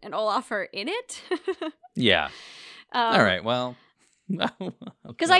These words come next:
Speaker 1: I
Speaker 2: It's
Speaker 1: just
Speaker 2: fine.
Speaker 1: rewatched the movies in, in prepping for this. Yeah, totally for prepping, not c-, for fun. Um, and I don't remember seeing anything.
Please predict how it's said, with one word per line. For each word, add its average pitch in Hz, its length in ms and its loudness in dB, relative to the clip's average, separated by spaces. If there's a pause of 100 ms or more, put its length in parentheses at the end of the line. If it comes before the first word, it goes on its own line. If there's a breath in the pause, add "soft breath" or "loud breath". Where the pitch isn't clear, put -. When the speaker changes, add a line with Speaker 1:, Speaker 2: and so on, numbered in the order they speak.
Speaker 1:
I 311 100 2
Speaker 2:
It's 330 100 0
Speaker 1:
just 349 180 -2
Speaker 2:
fine. 349 160 -2
Speaker 1:
rewatched 262 420 0
the 269 80 -6
movies 220 420 0
in, 208 280 -6
in 202 440 -6 (120)
prepping 254 340 -4
for 220 100 -10
this. 185 440 -4 (100)
Yeah, 233 220 0
totally 214 220 -4
for 208 120 -10
prepping, 180 280 -8
not 190 260 -12
c-, 214 80 -18
for 190 140 -6
fun. 185 240 -6 (340 loud breath)
Um, 226 360 0 (360 loud breath)
and 262 440 2 (160)
I 240 320 2 (100)
don't 214 220 -2
remember 185 320 -8
seeing 180 440 -8
anything. 180 540 -10